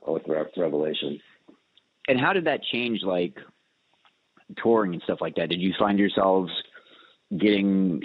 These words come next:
Speaker 2: shows that you might not have gotten before? Were you able to go places that you weren't able to go before?
Speaker 1: Um, oh, yeah, totally. Um, I think, geez, like, we were really,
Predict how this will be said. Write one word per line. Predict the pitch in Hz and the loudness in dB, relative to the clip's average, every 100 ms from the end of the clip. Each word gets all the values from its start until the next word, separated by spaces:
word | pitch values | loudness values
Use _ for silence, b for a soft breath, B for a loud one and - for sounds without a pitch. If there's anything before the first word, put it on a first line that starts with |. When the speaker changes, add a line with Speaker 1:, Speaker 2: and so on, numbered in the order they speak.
| - | -2
Speaker 2:
shows | 98 104 113 101 | 2 4 4 2
that | 98 - | 0 2
you | 101 92 | 2 2
might | 82 107 98 | 2 0 2
not | 101 | 0
have | 95 | 2
gotten | 98 90 107 | 2 2 -2
before? | 107 - 110 113 | -4 -2 0 0
Were | 98 | 0
you | 92 98 | 0 0
able | 95 | -2
to | - | -4
go | 95 104 | -4 -4
places | 107 95 104 101 | -4 -6 -4 -2
that | 95 | -2
you | 101 | -2
weren't | 107 101 | -4 -4
able | 101 104 | -2 -2
to | 104 | 2
go | 110 | 2
before? | 104 107 117 117 117 _ _ _ _ _ _ _ _ _ _ _ _ _ _ - B B B B _ | 2 0 2 2 0 _ _ _ _ _ _ _ _ _ _ _ _ _ _ -20 B B B B _
Speaker 1:
Um, | 113 120 113 - - _ _ _ - | 2 4 2 -2 -20 _ _ _ 0
oh, | 120 | 2
yeah, | 95 92 92 80 - _ _ _ _ _ | 4 2 2 -2 -10 _ _ _ _ _
totally. | 107 104 98 92 90 | -2 0 2 0 -2
Um, | - 92 90 90 90 - | -4 -2 -2 -4 -8 -10
I | 90 98 | -6 -4
think, | 101 123 113 - - - - _ _ b b b b b b b b b - _ _ - | 0 0 0 -4 -12 -16 -20 _ _ b b b b b b b b b -20 _ _ -2
geez, | 107 92 - - - | 0 0 -4 -14 -4
like, | 107 - | -4 -2
we | 107 156 | 2 4
were | 202 175 131 | 6 6 4
really, | 120 131 139 139 | 4 4 4 2